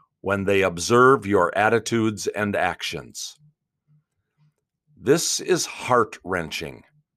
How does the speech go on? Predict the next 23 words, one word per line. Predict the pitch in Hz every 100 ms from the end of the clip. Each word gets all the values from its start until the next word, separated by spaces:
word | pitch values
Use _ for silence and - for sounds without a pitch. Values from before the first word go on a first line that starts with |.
| _ _ _ _ _
and | 82 92
it | 104 -
should | - 123 95
be. | 87 73 - _ _ _ _ _ _ _ _ - _ _ _
The | 107
promise | - 131 147 202 208 208
of | 170 104
Jesus | 101 139 113 - 95 -
for | - - 113 104
peace | - - 151 110 71 - - - - _ _ -
when | - 107 104 104
we | 139
suffer | 156 - 170 143 - 76 - _ _ _ _ _ _ _ _ -
is | 87 85
only | 107 139 156
so | 160 - 139 131
valid | 110 104 87 82 82
as | - 95 90
our | 92 107 120
determination | 113 117 107 120 120 110 107 98 - 95 95
to | 95
be | 90 101
like | 95 95 139 175 -